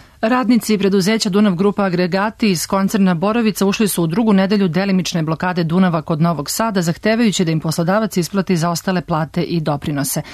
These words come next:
Danas su najavili i mogućnost potpune blokade plovnog puta ukoliko ne dobiju zadovoljavajuće vesti od gradonačelnika Novog Sada Miloša Vučevića, koji bi trebalo da ih poseti oko sedamnaest časova.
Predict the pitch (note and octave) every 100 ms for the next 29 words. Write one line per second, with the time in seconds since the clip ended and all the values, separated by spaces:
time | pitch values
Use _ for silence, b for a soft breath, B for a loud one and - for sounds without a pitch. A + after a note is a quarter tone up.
0 | B B B G#3 C4+ C4+ G#3+ F#3+ A#3+ B3+
1 | F#3 E3+ G3 A#3 A#3+ - G#3+ A#3 G3 D#3+
2 | D#3 E3 F#3 F3 D3+ E3+ D#3 D3 - B3
3 | C4 B3+ - G#3+ G#3+ A3 F3 D#3 E3 E3
4 | F#3+ F3 E3 E3+ E3+ E3 E3 - E3+ E3
5 | E3 - E3 D3+ D#3 E3 E3 F#3 E3 E3+
6 | E3 D3+ C3 G3+ F#3+ E3 E3 D#3+ - E3+
7 | A3+ B3 G#3+ - E3 B B - C4+ D#3+
8 | D3 F3 F#3+ A3+ D3+ C3+ D#3+ D#3 G#3 A#3
9 | - F#3 G#3+ A3 F3+ F3+ D3+ C#3 - -
10 | C#3 - -